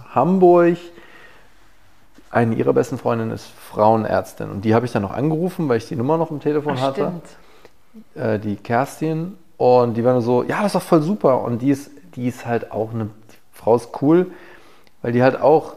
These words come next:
Speaker 1: dieses Thema so, „Hey, du musst das mal so sehen. Ihr seid jetzt erstmal auf natürlichem Wege schwanger geworden. Das ist erst schon mal großartig in eurem Alter. Bedeutet, bei der Mutter funktioniert jetzt erstmal alles so weit.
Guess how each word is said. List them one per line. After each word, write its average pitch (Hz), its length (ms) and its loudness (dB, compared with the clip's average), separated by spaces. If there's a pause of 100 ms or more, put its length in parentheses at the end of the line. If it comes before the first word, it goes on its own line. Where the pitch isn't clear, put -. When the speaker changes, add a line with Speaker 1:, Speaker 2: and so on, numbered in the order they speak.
Speaker 1:
dieses 123 420 -6
Thema 131 340 2
so, 120 380 2
„Hey, 143 520 0
du 123 80 -6
musst 135 220 -4
das 135 100 -8
mal 120 160 -2
so 107 200 -4
sehen. 104 360 -10 (120)
Ihr 113 100 -6
seid 127 220 0
jetzt 139 200 -4
erstmal 135 300 -4
auf 120 120 -4
natürlichem 120 520 -6
Wege 110 240 -6
schwanger 104 320 -2
geworden. 101 320 -4
Das 107 160 -12
ist 110 80 -14
erst - 180 -16
schon 117 120 -10
mal 110 120 -4
großartig 120 800 0
in - 80 -10
eurem 90 240 -4
Alter. 101 540 -6 (680)
Bedeutet, 127 680 2 (320)
bei 120 140 0
der 107 500 2
Mutter 135 300 4
funktioniert 127 500 -4
jetzt 120 140 -8
erstmal 107 380 -4
alles 104 240 -6
so 101 140 -10
weit. 117 480 2